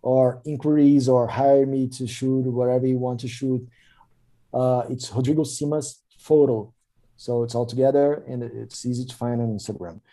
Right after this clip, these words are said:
Uh, you can also go to my website. That's rodrigo simas dot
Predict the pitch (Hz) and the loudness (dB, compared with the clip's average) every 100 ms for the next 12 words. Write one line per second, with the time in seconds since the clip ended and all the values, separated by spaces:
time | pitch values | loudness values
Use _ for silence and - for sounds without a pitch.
0 | _ _ 120 127 123 139 135 131 139 131 | _ _ -2 0 0 0 0 4 4 4
1 | 147 147 143 151 143 156 - 139 135 139 | 2 2 2 -2 -6 -8 -6 -2 2 4
2 | 147 - 175 185 - _ _ _ _ _ | 2 2 2 0 -6 _ _ _ _ _
3 | _ 131 131 - - 127 156 160 - 151 | _ -4 -4 -4 -4 0 0 0 -2 -4
4 | 151 156 - 131 131 131 131 | -2 -2 -4 -2 4 4 2